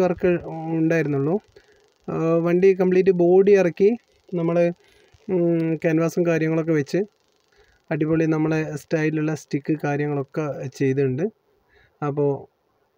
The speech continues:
ആ, ഇതാ സ്റ്റിക്ക് വർക്ക് ഒക്കെ ജി ഐ പൈ-, ഏ, പൈപ്പ് കൊണ്ട്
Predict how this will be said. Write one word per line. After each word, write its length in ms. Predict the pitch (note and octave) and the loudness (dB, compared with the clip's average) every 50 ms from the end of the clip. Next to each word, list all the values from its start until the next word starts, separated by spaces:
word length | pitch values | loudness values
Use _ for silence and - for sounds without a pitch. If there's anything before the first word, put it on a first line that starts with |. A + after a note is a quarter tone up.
| _ _ _ _ | _ _ _ _
ആ, 60 | - D#3 D#3 - - - - - _ _ _ _ _ _ - | -18 -18 -16 -16 -18 -20 -20 -20 _ _ _ _ _ _ -8
ഇതാ 240 | D#3+ C#3+ D3 C#3+ C3+ - | -4 -2 -2 -4 -4 -8
സ്റ്റിക്ക് 360 | - - _ - D3+ C#3 - | -14 -8 _ -6 -4 -2 -2
വർക്ക് 360 | D3+ D3+ C#3+ C3+ - - E3+ F3 - - - _ - F3 F3 - _ _ _ _ _ _ | -4 -4 -4 -6 -4 -4 -4 -4 -6 -10 -16 _ -18 -18 -18 -18 _ _ _ _ _ _
ഒക്കെ 280 | - C#3+ C3+ - D#3+ D#3 D#3 D3 C#3+ C3 | -10 -10 -8 -6 -8 -8 -8 -8 -10 -6
ജി 80 | C#3+ C#3+ C#3+ C#3+ | -6 -4 -4 -4
ഐ 60 | C#3+ C#3 - | -6 -6 -6
പൈ-, 200 | D3 C#3+ C#3 - D3+ D3+ | -6 -6 -6 -6 -4 -4
ഏ, 140 | D3+ D3 C#3 C#3+ - | -4 -4 -4 -2 -2
പൈപ്പ് 220 | C#3 C3+ C3 - C#3+ | -2 -2 -2 -4 -6
കൊണ്ട് 200 | C#3 C#3 D3+ | -4 -2 -2